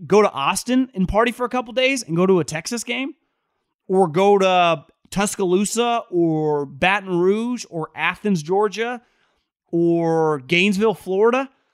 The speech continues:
Like, I think that would be pretty badass. As someone who hasn't been to any S E C football games, that would be something I would think about doing. You go on, like, Thursday, party Thursday, party Friday, go to the game Saturday, hell, screw around Sunday.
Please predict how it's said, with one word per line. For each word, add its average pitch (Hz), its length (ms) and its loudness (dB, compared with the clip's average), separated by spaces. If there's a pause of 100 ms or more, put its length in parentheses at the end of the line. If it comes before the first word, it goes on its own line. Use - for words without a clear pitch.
(140)
Like, - 260 -8
I 247 180 0
think 440 160 -2
that 330 120 0
would 302 140 -2
be 294 100 -4
pretty 262 300 0
badass. 247 680 0 (280)
As 226 200 -2
someone 349 360 2
who 240 120 0
hasn't 214 420 -2
been 226 240 0
to 220 100 0
any 185 300 -2
S 170 180 -2
E 208 80 0
C 196 180 -4
football 214 400 -4
games, 247 400 -6 (540)
that 240 360 0
would 330 120 -2
be 254 120 2
something 220 400 -2
I 185 120 2
would 180 160 -4
think 185 180 -2
about 139 220 -4
doing. 160 300 -10 (840)
You 156 120 -8
go 190 220 4
on, 277 60 4
like, 277 200 0
Thursday, 175 680 -2 (320)
party 240 300 2
Thursday, 220 480 -2
party 185 340 2
Friday, 208 460 -2
go 170 140 -2
to 220 60 0
the 247 80 -2
game 240 180 -6
Saturday, 233 420 -4
hell, 262 220 0
screw - 240 -8
around 269 220 -2
Sunday. 320 440 -4